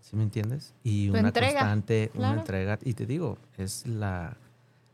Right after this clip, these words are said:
Speaker 1: lo que es la disciplina de estar con tu negocio, estar midiéndolo
Speaker 2: Claro.
Speaker 1: mes con mes, estar viendo qué más innovar, qué más hacer, qué más meter,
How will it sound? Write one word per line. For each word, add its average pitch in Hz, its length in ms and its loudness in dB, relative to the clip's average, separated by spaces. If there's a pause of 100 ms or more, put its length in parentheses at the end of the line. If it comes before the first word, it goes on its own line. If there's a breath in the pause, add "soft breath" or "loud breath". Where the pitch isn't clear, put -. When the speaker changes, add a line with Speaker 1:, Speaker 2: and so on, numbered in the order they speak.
(100)
Speaker 1:
lo 98 160 0
que 107 100 -4
es 90 60 -2
la 104 80 2
disciplina 104 540 0
de 104 80 0
estar 92 340 -2
con 117 120 0
tu 113 100 -4
negocio, 95 300 -2
estar 101 240 -2
midiéndolo 107 440 2
Speaker 2:
Claro. 98 100 0
Speaker 1:
mes 101 160 -2
con 98 180 -6
mes, 104 360 0 (300 loud breath)
estar 113 260 2
viendo 107 260 4
qué 110 120 0
más 104 380 0
innovar, 101 540 2
qué 110 120 -2
más 98 220 0
hacer, 101 440 0
qué 113 120 -4
más 101 200 0
meter, 98 500 0